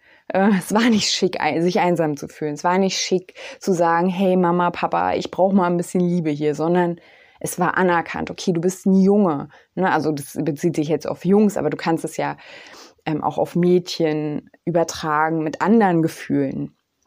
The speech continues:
Oder auch vielleicht mit den gleichen Gefühlen. Also ich kenne zum Beispiel auch so, dass, ähm, traurig sein heißt schwach sein. Also war ich lieber wütend. So. Und,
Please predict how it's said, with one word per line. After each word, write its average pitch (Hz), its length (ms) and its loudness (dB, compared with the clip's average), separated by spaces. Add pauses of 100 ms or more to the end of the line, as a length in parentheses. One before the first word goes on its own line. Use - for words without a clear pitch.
(640)
Oder 226 260 4
auch 214 100 2
vielleicht 277 400 4
mit 247 160 2
den 240 100 4
gleichen 226 380 2
Gefühlen. - 400 -8
Also - 120 -6
ich - 140 -8
kenne 180 200 0
zum 185 160 -6
Beispiel 175 280 -4
auch - 160 -2
so, 165 140 -4
dass, 156 240 -8 (640)
ähm, 165 360 -2
traurig 170 440 2
sein 185 320 0
heißt 202 240 2
schwach - 240 -4
sein. - 360 -6
Also 175 380 -2 (480)
war 185 300 -2
ich 214 140 -2
lieber 220 260 2
wütend. 220 420 -2 (160)
So. - 300 -18 (1600)
Und, 214 540 4